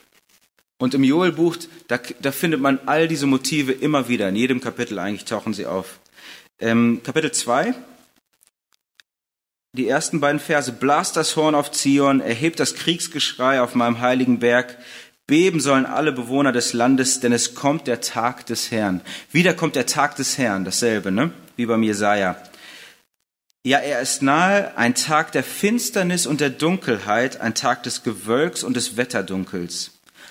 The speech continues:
Also wieder dieses Finsternismotiv. Springen wir zu Vers zehn, zwei Vers zehn.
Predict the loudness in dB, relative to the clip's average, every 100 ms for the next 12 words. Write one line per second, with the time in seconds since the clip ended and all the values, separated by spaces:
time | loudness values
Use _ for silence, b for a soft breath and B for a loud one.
0 | B -10 -8 -6 -4 -2 -2 -4 -2 -2
1 | 0 0 0 0 -2 -2 -4 -4 -10 _
2 | B B B B -12 -6 0 2 2 0
3 | -2 -2 0 0 0 -2 -2 0 0 -4
4 | -6 -4 -4 -4 -4 -4 -2 -2